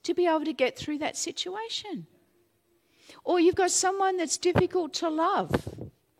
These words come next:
I mean, the Salvation Army, you meet s-, many people on the streets that just need so much love and, and not so easy sometimes.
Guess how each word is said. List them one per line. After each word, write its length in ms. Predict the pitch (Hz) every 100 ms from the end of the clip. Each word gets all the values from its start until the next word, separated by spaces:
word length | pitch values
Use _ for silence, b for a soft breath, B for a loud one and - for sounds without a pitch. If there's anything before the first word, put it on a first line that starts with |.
| _ _ _ _ _ _ -
I 100 | 302
mean, 200 | 330 339
the 100 | 330
Salvation 540 | - 359 330 302 285
Army, 160 | 269 254
you 160 | 277 320
meet 200 | 339 -
s-, 140 | -
many 220 | 277 359 415
people 400 | 349 349 285 262
on 100 | 240
the 100 | 233
streets 520 | - - 269 131 -
that 160 | 233
just 240 | - 247 262
need 180 | 262 262
so 220 | - 277
much 260 | 247 220
love 380 | 240 226 320 392
and, 280 | 233 220 226 -
and 160 | 277
not 160 | 339 349
so 240 | 403 349
easy 280 | 349 415 466
sometimes. 800 | - 285 185 175 156 160 - -